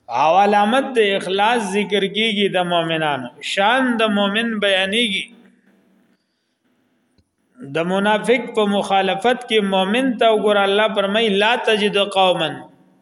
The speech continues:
ته به نه مومې مخاطبه. اے پیغمبر، یو قوم داسې «یؤمنون بالله ورسوله»،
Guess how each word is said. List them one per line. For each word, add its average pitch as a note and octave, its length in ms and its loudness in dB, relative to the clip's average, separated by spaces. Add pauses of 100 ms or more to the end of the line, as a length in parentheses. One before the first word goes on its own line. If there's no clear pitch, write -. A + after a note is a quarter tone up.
(840)
ته D#3+ 100 -2
به G3 180 0
نه B3 140 2
مومې A#3+ 360 2 (120)
مخاطبه. G3+ 640 0 (1500)
اے D3 240 -6
پیغمبر، A3 500 2
یو A3+ 200 4 (180)
قوم B3+ 220 2 (160)
داسې A3+ 380 2 (120)
«یؤمنون G#3 580 0 (160)
بالله G3+ 460 2 (100)
ورسوله»، G3 760 0